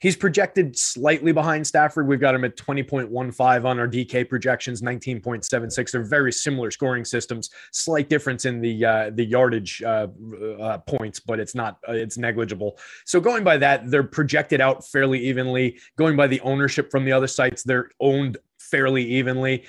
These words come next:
So there's not a lot of differentiation. I think I would just probably rely on the game total, the game that I expect to be a bit more of a shootout.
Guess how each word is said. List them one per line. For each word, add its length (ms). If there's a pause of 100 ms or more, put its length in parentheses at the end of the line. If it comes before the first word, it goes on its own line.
(160)
So 100
there's 140
not 180
a 40
lot 420
of 80
differentiation. 800
I 100
think 300
I 60
would 120
just 200
probably 420
rely 380
on 100
the 80
game 320
total, 240
the 100
game 200
that 100
I 80
expect 480
to 60
be 260
a 60
bit 200
more 140
of 80
a 40
shootout. 500